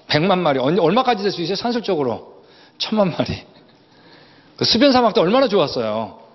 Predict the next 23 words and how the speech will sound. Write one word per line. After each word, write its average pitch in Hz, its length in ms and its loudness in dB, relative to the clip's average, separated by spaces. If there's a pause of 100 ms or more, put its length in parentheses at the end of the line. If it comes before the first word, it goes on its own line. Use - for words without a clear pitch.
(340)
그러므로 214 760 2 (220)
그 190 120 -2
많은 208 560 2
매머드가 190 1040 0 (460)
그렇게 175 240 0
번성할 190 500 2
수 190 100 -4
있다는 160 320 -2
거는 170 180 0
큰 185 200 -10
문제가 147 320 -2
안 117 160 -2
돼요. 123 140 -2
산술적으로. 110 640 -8 (580)
이백 143 220 2
년 123 160 0
만에. 92 240 -10 (800)
여러분 160 200 2
지금 175 300 2
인구도 185 320 2
굉장히 147 240 2
빨리 196 160 2
증가하잖아요. 147 680 -2